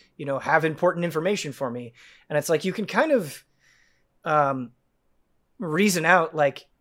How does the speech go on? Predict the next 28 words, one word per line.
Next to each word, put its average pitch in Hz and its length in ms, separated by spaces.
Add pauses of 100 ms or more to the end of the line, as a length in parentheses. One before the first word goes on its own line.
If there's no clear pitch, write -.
(180)
both 175 520
of 220 140
these 208 360
ways, 160 500
like, 143 320
seem 190 360
equally 175 400
valid. 147 400
Like, 147 140
it's 160 160
never 214 240
as 185 120
simple 165 260
as, 151 160
like, 127 240
"These 135 180
are 165 60
clearly 190 340
the 226 60
good 277 180
guys 165 240
or 143 40
these 156 200
are 175 40
clearly 190 240
the 185 80
bad 202 220
guys." 143 260